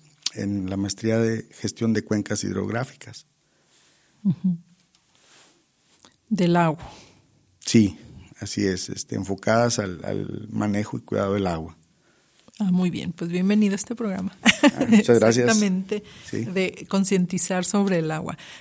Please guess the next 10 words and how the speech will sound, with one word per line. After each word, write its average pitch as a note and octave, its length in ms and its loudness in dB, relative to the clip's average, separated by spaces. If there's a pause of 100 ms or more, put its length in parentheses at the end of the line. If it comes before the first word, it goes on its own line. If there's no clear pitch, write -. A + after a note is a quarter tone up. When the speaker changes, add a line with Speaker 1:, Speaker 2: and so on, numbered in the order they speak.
Speaker 2:
Eh, A3+ 280 6
maestro, A#3 640 6 (220)
eh, G#3+ 440 8
¿cómo B3+ 280 6
llega C4 540 4 (100)
usted A3+ 500 2
al G#3 140 2
dicaf? - 480 -4 (1300)
Speaker 1:
Bueno, F3 400 8
este, B2+ 880 6